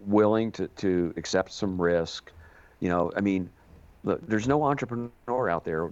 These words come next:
that was not unwilling to accept risk, risk. Um, you know, there's no successful operator or infantry leader or fighter pilot or even a tanker pilot that wasn't willing to accept some degree of risk.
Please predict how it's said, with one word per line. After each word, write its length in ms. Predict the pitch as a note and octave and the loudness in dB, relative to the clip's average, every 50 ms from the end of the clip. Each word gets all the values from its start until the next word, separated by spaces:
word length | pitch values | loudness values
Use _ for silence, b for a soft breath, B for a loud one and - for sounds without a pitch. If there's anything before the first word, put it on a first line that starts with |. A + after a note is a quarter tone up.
| - - | -4 -4
that 120 | F2 E2 | -4 -2
was 180 | E2+ F#2 E2+ E2 | -2 -2 -4 -2
not 260 | F#2 F2 F2+ F2+ - - | 0 0 0 0 -2 -2
unwilling 480 | F#2+ F#2 F2+ E2+ F2 G2 F#2 F2 E2+ | -4 -2 -2 0 0 0 0 0 -2
to 80 | D#2+ F2 | -2 -4
accept 300 | E2+ - - E2+ D2+ - | -4 -2 -2 -4 -2 0
risk, 480 | F2+ G#2 G#2 - - - - - - - - - - - - | 0 0 0 0 -2 -6 -6 -6 -6 -8 -10 -12 -14 -10 -2
risk. 380 | - A2+ A#2 F#2 - - - - - | 0 0 2 0 -2 -8 -14 -8 -4
Um, 420 | F#2+ F#2 E2+ E2+ E2 E2 D#2+ D#2 D2+ - b b b b b b | 0 0 2 2 0 -2 -4 -6 -10 -14 b b b b b b
you 100 | b G2 | b 0
know, 100 | F2+ F2+ | 2 2
there's 240 | F2 G2+ G#2 G2+ F2+ | 4 4 4 2 2
no 340 | G2 G#2 G#2+ A2+ A2+ A#2 A#2+ | 2 2 4 4 4 4 4
successful 800 | A#2 - - G2+ - A2+ G#2 G#2 - - G#2 G2 G2+ G2 E2+ - - - | 2 -2 -6 -4 -2 -2 -2 -2 0 0 0 0 0 0 -4 -6 -6 -2
operator 680 | F#2+ F#2 G2 - G#2 G2+ G2+ G2+ G2 G2 G2 G2 G2 - | -2 -2 0 0 0 0 2 0 0 0 0 0 0 0
or 400 | - E2+ E2 E2 D#2+ D#2+ D#2 D2 | 2 2 2 2 2 0 0 0
infantry 460 | - G2 G2+ G2 G2+ - - G#2 F#2+ | -2 -4 -2 -2 -4 -2 0 0 2
leader 460 | F#2 G2 F#2+ G2 F#2 F#2 F#2+ F#2 F2 - B B B B B B B B - | 4 4 4 6 6 4 4 2 0 -2 B B B B B B B B 0
or 320 | F2+ F2 E2+ E2 D2 C#2+ - - _ - | 2 4 4 4 2 0 -4 -12 _ 0
fighter 240 | A2 G2+ G2 G2+ G2 | 2 2 2 2 0
pilot 640 | F#2 - F#2+ F2+ F2 F2 F2 F2+ F2+ F#2+ F2+ - - | -2 0 0 0 0 0 0 -2 -2 -2 -4 -6 -8
or 180 | F2+ E2+ E2 E2+ - _ - _ _ - - - | -8 -8 -10 -12 -16 _ -20 _ _ -20 -16 -12
even 180 | - G#2+ G#2+ G#2 | -10 -8 -6 -6
a 60 | G2+ | -6
tanker 340 | - - B2+ A#2+ A2+ - E2+ | -6 -4 -4 -4 -2 -4 -6
pilot 400 | - - E2+ D#2 D#2 D#2 D#2 D2+ | -4 -2 -4 -2 -2 -4 -6 -6
that 80 | E2 | -4
wasn't 280 | E2+ F#2 F#2+ F#2+ G2+ - | 0 0 0 0 -2 -4
willing 300 | F#2 F#2+ F#2+ F#2 F2+ F2+ | -2 -2 0 0 0 0
to 80 | E2+ | 0
accept 300 | E2 D#2 - - E2 - | -2 -2 -2 -4 -4 -4
some 320 | - - - F#2+ G2 G2 F#2 | -4 -4 -2 0 0 0 -2
degree 320 | F#2 F2 F#2 F#2+ F#2+ F2+ | -2 -2 0 2 2 2
of 160 | E2+ D#2+ D#2+ | 2 0 2
risk. 400 | F#2+ G2+ F2+ - - - - - | 2 0 0 0 -4 -12 -14 -16